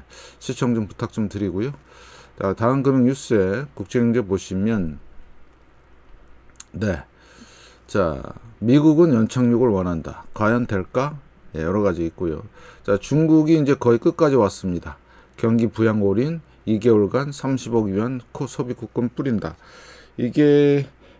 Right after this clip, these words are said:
막바지예요, 막바지. 그래서 여러분들 그 블랙스완 아시죠? 그 중에 하나가, 예, 중국 부동산 문제가 있습니다. 예, 근데 알려진 거기 때문에 블랙스완일까요? 예, 아무튼,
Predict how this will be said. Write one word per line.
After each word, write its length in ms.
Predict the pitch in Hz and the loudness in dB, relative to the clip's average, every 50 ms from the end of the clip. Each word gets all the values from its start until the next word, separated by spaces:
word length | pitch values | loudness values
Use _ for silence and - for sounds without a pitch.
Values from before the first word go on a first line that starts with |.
| _ - | _ 0
막바지예요, 720 | 113 113 - - - 185 175 151 143 127 110 107 127 135 | 0 0 2 6 6 8 8 8 6 4 4 2 2 -2
막바지. 580 | 113 92 87 - - - 90 82 - - - - - _ _ _ _ _ _ _ - - _ _ _ _ | -4 -6 -6 -6 -4 -4 -4 -4 -6 -10 -20 -20 -20 _ _ _ _ _ _ _ -20 -20 _ _ _ _
그래서 400 | - 117 113 135 127 117 104 92 | -6 -4 0 2 2 4 4 4
여러분들 540 | 98 113 127 131 127 127 127 117 127 127 120 | 4 4 4 4 4 4 4 4 4 4 4
그 140 | 107 - 98 | 2 0 -2
블랙스완 800 | - - 120 127 139 139 - - 139 139 131 123 117 117 147 160 143 - - | 2 6 6 6 6 6 2 0 2 2 4 4 2 0 -2 -6 -10 -10 -4
아시죠? 480 | - - 120 - - - - 127 143 151 143 - _ | -2 -2 -2 -4 -6 -6 -6 -6 -6 -6 -10 -16 _
그 100 | - - | -8 -6
중에 160 | 92 113 113 107 | -2 0 0 0
하나가, 560 | 107 113 127 131 117 101 117 123 107 92 - - - - - - - - | 0 0 -2 -2 0 0 0 0 -2 -2 -6 -10 -18 -20 -18 -16 -10 -6
예, 80 | 101 101 | -6 -6
중국 400 | - - - 127 131 139 127 - | -4 0 0 2 2 2 0 -2
부동산 420 | - 101 117 117 120 113 - 120 | -2 0 2 4 4 4 2 0
문제가 380 | 117 113 107 90 101 101 110 110 | 0 0 0 0 0 0 0 -2
있습니다. 440 | 98 - - - 82 80 73 73 - - _ _ - - _ _ - _ _ _ _ _ - | -4 -4 -8 -8 -8 -8 -8 -10 -14 -16 _ _ -20 -20 _ _ -20 _ _ _ _ _ -10
예, 180 | 90 87 82 85 | -8 -8 -8 -8
근데 180 | 107 101 - | -4 0 2
알려진 440 | 104 92 110 131 143 151 131 139 147 | 4 6 6 6 6 6 4 2 4
거기 200 | 139 131 123 117 | 4 4 4 4
때문에 460 | - - 143 139 131 120 117 135 165 | 2 0 0 2 2 2 2 0 -2
블랙스완일까요? 1040 | 156 - - 120 120 113 - - 123 113 110 107 90 87 - - 101 101 117 147 151 - _ _ _ _ - | -4 0 2 2 2 2 2 0 0 2 0 0 -2 -4 -2 -2 0 0 0 -2 -6 -10 _ _ _ _ -8
예, 220 | 85 80 69 69 85 - _ _ - | -8 -8 -8 -10 -16 -20 _ _ -8
아무튼, 460 | 95 107 107 - - 139 147 160 160 | -6 -6 -6 -6 -6 -6 -6 -6 -8